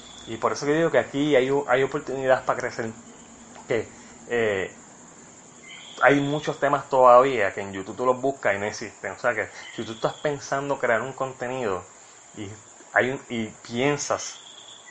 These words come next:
que lo que tú quieras hacer no va a funcionar, estás equivocado. Deberías crear el canal, hacer el contenido y tirarte, porque va a haber mucho contenido del mismo tema,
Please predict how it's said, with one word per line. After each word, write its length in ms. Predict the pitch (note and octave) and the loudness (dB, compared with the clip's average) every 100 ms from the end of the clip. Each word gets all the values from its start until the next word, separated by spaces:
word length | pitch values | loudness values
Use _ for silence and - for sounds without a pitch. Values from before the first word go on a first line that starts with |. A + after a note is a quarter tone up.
| - | -6
que 120 | A2 | -2
lo 140 | G#2+ G#2+ | 0 0
que 100 | A2 | -4
tú 100 | A2 | 0
quieras 200 | C3 C#3 | 0 0
hacer 240 | B2+ C#3 | -4 -4
no 120 | C3 | 0
va 40 | B2 | 0
a 40 | |
funcionar, 560 | C3+ B2+ C3 C#3 A#2+ A2+ - - - - - - - | 0 -6 -4 0 0 -4 -14 -20 -20 -20 -20 -14 -12
estás 280 | - B2+ | -8 -8
equivocado. 580 | B2 A#2+ A2+ F#2 F2+ F2+ - - - - - | -2 2 2 2 0 -2 -10 -20 -20 -12 -6
Deberías 480 | G2+ G2 G#2+ C3+ - - - - - - - | -2 0 0 0 -10 -20 -20 -20 -20 -20 -4
crear 460 | A2 G2+ A2 D3 - - - | 4 8 8 6 0 -10 -10
el 160 | B2 C#3 | -4 0
canal, 320 | D3 C3 A#2+ | 0 2 0
hacer 240 | - - C#3+ | -2 -2 -4
el 60 | |
contenido 420 | - C3 C3+ D3 C#3+ | -4 -4 -2 -2 -2
y 160 | B2 | -6
tirarte, 640 | A#2 A2+ G#2+ G#2+ F#2+ - F#2 - - - - | -8 -2 4 4 4 -8 -12 -12 -20 -20 -4
porque 720 | A#2 A2 G#2+ - G#2+ G2+ G2+ F#2 | -2 -2 -4 -2 0 0 -2 4
va 60 | A#2 | 6
a 20 | C3+ | 6
haber 160 | D3 - - A#2+ - | 2 -6 -16 -18 -10
mucho 560 | C3 C#3 C#3+ D3+ C#3+ | -4 -4 -2 2 2
contenido 560 | C#3+ C#3+ C#3 D3 D3+ A#2 | 2 -2 -4 -2 0 2
del 140 | G2+ | 0
mismo 340 | G2 A#2 C#3 C3+ | -4 -6 -4 0
tema, 380 | B2 A#2 A2+ | 0 -2 -4